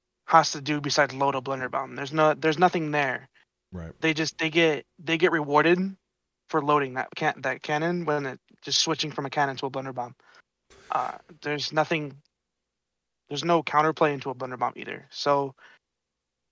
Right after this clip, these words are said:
Speaker 1: I just think they need to be toned down, but they're, they're in a much better state than we were, they were at the start of season eight.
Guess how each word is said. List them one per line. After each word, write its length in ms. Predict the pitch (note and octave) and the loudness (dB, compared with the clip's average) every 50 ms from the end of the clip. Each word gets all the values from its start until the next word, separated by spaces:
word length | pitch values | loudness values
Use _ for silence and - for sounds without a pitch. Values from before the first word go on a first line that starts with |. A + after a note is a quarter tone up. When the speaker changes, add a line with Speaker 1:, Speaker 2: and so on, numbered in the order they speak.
| _ _ _ _ _ _ _ - - | _ _ _ _ _ _ _ -2 -2
Speaker 1:
I 80 | C3+ | 0
just 180 | C#3+ D#3+ D#3 - | 0 0 -2 0
think 140 | F#3 F3 D#3 | 0 0 2
they 100 | E3+ D#3+ | 2 0
need 120 | D#3 D#3 | 0 0
to 60 | D3 C#3+ | -2 -4
be 100 | C#3+ C3+ | -6 -2
toned 200 | - C#3+ C#3 C3 | -2 -2 0 2
down, 380 | C3+ C#3 C#3 D3 D3+ D#3 D3 - - - _ _ _ _ _ _ _ _ - | 4 4 4 2 0 -6 -8 -12 -18 -20 _ _ _ _ _ _ _ _ -4
but 140 | D3 B2+ - | -4 -2 2
they're, 260 | E3+ D#3 D3+ D3+ C#3+ - _ - - _ - | 4 4 4 4 2 -2 _ -20 -18 _ 2
they're 120 | - F3 | 4 6
in 60 | F#3 | 8
a 60 | F#3+ F3 | 8 10
much 260 | E3 E3 E3 - - | 12 10 10 10 8
better 180 | E3+ D#3+ D#3 | 6 6 6
state 220 | C#3 - - C#3+ C#3 | 6 2 0 0 -2
than 180 | - C#3+ C#3 | -2 -6 -4
we 100 | C#3 C#3 | -4 -4
were, 220 | C3+ C3 C3+ C3+ C3 | -4 -4 -4 -6 -6
they 140 | B2 C#3 C#3 | -6 -6 -6
were 240 | C3 C3+ C3 C3 | -4 -2 -2 -2
at 120 | B2+ B2+ B2+ | -4 -6 -8
the 100 | - B2+ | -6 -4
start 240 | - - C3+ C3+ C3+ | -2 0 0 0 0
of 80 | C3 - | -2 -6
season 320 | - C3+ B2 B2+ B2+ B2 | -8 -8 -8 -10 -12 -12
eight. 140 | B2 A#2 | -12 -14